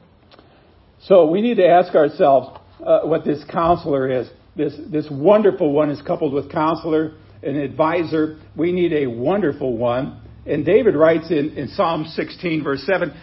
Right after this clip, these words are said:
"I bless the Lord who gives me counsel." In other, he's offering advice to us all the time. Another example is found in Isaiah chapter eleven, which describes a shoot coming up out of a stump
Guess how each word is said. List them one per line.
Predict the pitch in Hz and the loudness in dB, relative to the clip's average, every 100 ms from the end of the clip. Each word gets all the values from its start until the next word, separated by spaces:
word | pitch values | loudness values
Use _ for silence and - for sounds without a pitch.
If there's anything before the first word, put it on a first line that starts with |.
| - | -8
"I | 156 156 | -4 -2
bless | 160 175 208 - | 2 2 2 -2
the | 185 | -2
Lord | 170 170 175 | 2 2 2
who | 170 165 156 165 156 - - - | -4 -2 0 0 -6 -20 -20 -10
gives | 220 269 240 160 | -2 0 0 -2
me | 170 143 113 - - | -2 -2 -4 -16 -12
counsel." | 170 139 123 139 - - _ _ - | -6 -6 -6 -10 -14 -20 _ _ -2
In | 214 | 0
other, | 202 - - | 0 -2 -4
he's | 220 | 0
offering | 196 247 247 220 | 2 2 4 2
advice | 196 185 202 208 - | 2 2 2 2 0
to | 180 | -4
us | 160 | 0
all | 170 165 | 2 2
the | 160 | 0
time. | 185 202 156 - - _ _ - - - | -4 -4 -4 -8 -18 _ _ -20 -18 -2
Another | 143 196 254 | 4 6 6
example | 175 135 165 180 180 | 4 2 0 0 -2
is | - | -4
found | 180 170 | -2 -2
in | 160 | -2
Isaiah | 160 139 170 170 165 | -4 -2 0 0 0
chapter | 180 151 151 | 0 0 0
eleven, | 143 127 151 185 156 131 - - _ _ | -4 0 4 4 2 -2 -10 -20 _ _
which | 208 160 156 | 0 0 0
describes | 160 160 - 170 170 160 | -4 -4 2 2 2 0
a | 151 139 | -4 -4
shoot | - - 240 247 - | -6 0 0 0 -4
coming | 190 185 180 | -2 0 0
up | 185 | 2
out | 180 175 | 4 4
of | 147 | 4
a | 139 | 0
stump | - - 226 196 160 - | -4 0 4 6 4 -2